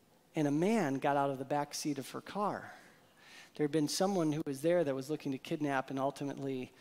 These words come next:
assault her. And the man in the truck had come up upon her when she was getting into her car, and he knew that she had not seen that there was somebody back there. You know, Jesus said, "I didn't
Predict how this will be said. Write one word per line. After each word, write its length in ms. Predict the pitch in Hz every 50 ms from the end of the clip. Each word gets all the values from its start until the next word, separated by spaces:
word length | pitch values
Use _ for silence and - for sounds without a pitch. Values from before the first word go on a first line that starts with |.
| - - - -
assault 500 | 147 - - - 165 160 180 202 - - -
her. 240 | - 110 107 - - - - - - - - - -
And 120 | - 151 151
the 40 | 147
man 220 | 160 170 180 180
in 80 | 165 139
the 80 | 139
truck 320 | 139 - - 214 202 - -
had 120 | 156 139 - -
come 240 | - - - 175 170
up 160 | 165 156 -
upon 400 | 175 160 - - 180 190 208 220
her 140 | 180 160 151
when 120 | 139 139 131
she 120 | - 160
was 80 | 139 135
getting 180 | 151 147 143
into 160 | 139 135 135
her 80 | 135 131
car, 220 | - - 156 156
and 80 | 156 147
he 100 | 147 151
knew 240 | 147 156 185 220 208
that 160 | 156 143 -
she 180 | - - 165 147
had 120 | 156 151
not 180 | 156 131 - -
seen 300 | - - 208 202 185 156
that 100 | 135 127
there 120 | - 135
was 100 | 131 123
somebody 320 | - - 143 131 127 131 131
back 380 | 131 135 135 135 147 - -
there. 180 | - - 123 - - - _ _ _ _ _ _ - - - - - - - _ - _ - - - - - - - - _ _ _ _ _ -
You 100 | 170 160
know, 40 | 139
Jesus 320 | 151 190 220 196 180 -
said, 160 | - 165 147
"I 60 | 147 160
didn't 200 | 226 269 269